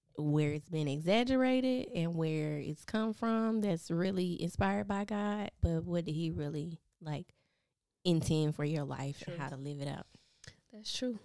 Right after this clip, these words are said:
Speaker 2: I think that's a good way to round out this conversation.
Speaker 1: Yeah.
Speaker 2: That's a good closing.
Speaker 1: Yeah.
Speaker 2: So, um, so yeah, let us know what you think. I know this is kind of a complex topic sometimes, but, um, but yeah, I think we both, um, are,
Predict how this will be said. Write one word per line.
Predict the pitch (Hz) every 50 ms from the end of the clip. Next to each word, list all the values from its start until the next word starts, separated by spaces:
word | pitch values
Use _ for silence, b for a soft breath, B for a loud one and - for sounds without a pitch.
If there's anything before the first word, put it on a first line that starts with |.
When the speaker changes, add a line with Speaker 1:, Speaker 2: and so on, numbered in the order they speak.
| - -
Speaker 2:
I | -
think | - 320 302 269
that's | 277 254 - 208
a |
good | 196 185 196 196 208 208
way | 208 202 202
to | 208 196
round | 190 196 196 196 196 196
out | 190 190 190
this | - 214 196 -
conversation. | - 202 185 185 208 - - - 147 165 - - - 214 190 - - 339 359
Speaker 1:
Yeah. | 370 349 311 220 180 170
Speaker 2:
That's | 208 214
a | 175
good | 180 175 175 -
closing. | - - 170 156 151 147 139 131 135 165 160 - - -
Speaker 1:
Yeah. | - 403 403
Speaker 2:
So, | 208 208 208 202 - - b b b b b b b b b b b -
um, | 220 214 214 220
so | 214 - 254
yeah, | 262 285 302
let | 277 240 247 277
us | 285 -
know | 277 269 262
what | 262 254 -
you | 262 247
think. | - 247 247 254 269 262 - - - - - - - - 226
I |
know | 190 196 214
this | 226 226 - -
is | 208 196 - - -
kind | - - 294 320 339
of | 269
a | 202
complex | - - 190 180 175 175 - 175 170 165 - - -
topic | - - 160 147 - - 147 -
sometimes, | - 170 170 - - 165 165 165 170 190 196 196 - -
but, | 214 - 120
um, | 117 139 180 214 208 165 165 170 175 190 190 180 _ _ _ _ _ -
but | 214
yeah, | 220 247 247 214 180 190 175 - - 240
I | 202
think | - 208 196 196
we | 196 196 190
both, | 190 196 185 185 185 185 185 190 - - - b b b b b b b b b b b b b _ -
um, | 202 180 175 175 170 170 165 165 180 160
are, | 180 185 185 180 175 190